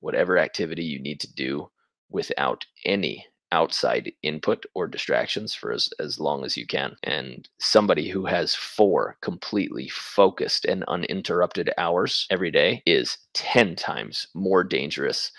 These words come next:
than somebody who has eight hours with a boatload of distractions. Thanks for your question. Rocky, how do you get stubborn partners and training group players to reevaluate their technique and do things the right way?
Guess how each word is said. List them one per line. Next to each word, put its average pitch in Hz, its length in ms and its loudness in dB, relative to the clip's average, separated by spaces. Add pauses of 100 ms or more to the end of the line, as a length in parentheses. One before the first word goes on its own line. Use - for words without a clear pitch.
(280)
than 82 160 -2
somebody 78 640 -2
who - 160 -2
has - 460 -2 (240)
eight 78 400 2
hours 64 600 0
with - 200 -8
a - 80 -4
boatload - 500 -2
of 53 140 -12
distractions. - 680 -8
Thanks 104 180 -2
for - 80 -2
your 95 40 -2
question. - 260 -2 (840)
Rocky, - 320 6
how 104 140 4
do 104 60 6
you 107 180 4
get 98 260 4
stubborn 95 560 0
partners 90 460 -4
and 92 200 -6
training 92 320 -4
group 90 180 -6
players 76 340 0
to 85 120 -8
reevaluate 82 640 0
their - 120 -8
technique - 520 -8
and 90 160 -8
do 78 160 -8
things 80 280 -8
the - 100 -6
right 71 220 -2
way? 78 220 -4